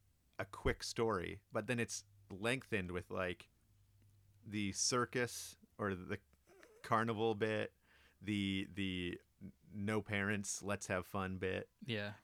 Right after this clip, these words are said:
Speaker 1: And, uh, and yeah, like, they definitely did beef it out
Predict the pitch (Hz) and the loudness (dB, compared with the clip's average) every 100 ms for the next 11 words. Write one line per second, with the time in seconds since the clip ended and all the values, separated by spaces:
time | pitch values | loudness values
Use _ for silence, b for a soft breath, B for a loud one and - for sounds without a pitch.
0 | - 104 98 98 92 87 82 82 - 98 | -4 0 0 0 0 2 2 0 -2 -2
1 | 92 87 85 - 110 104 82 95 92 104 | -2 -2 -6 -4 2 2 2 -2 -2 -2
2 | 104 107 117 107 98 80 98 95 90 87 | 0 0 -2 -2 -4 -4 -4 -2 0 0
3 | 82 82 | 0 -2